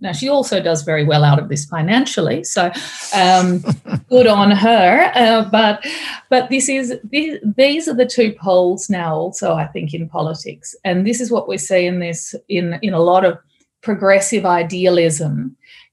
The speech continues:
Speaker 1: tends to be, "Let's change the rest of the world." And there is very little look at,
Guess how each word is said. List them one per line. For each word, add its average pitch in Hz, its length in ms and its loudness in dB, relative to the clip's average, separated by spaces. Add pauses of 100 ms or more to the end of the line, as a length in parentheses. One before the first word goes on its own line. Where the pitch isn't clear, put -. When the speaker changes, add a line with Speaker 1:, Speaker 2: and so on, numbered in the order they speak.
Speaker 1:
tends 214 460 4
to 214 80 -4
be, 180 480 2
"Let's 226 360 0
change 208 520 0
the 190 100 -6
rest 180 320 -4
of 175 160 -8
the 175 100 -2
world." 170 600 -4
And 202 200 4
there 196 140 0
is 180 140 -6
very 233 240 0
little 214 360 0
look 185 460 -4
at, 175 300 -6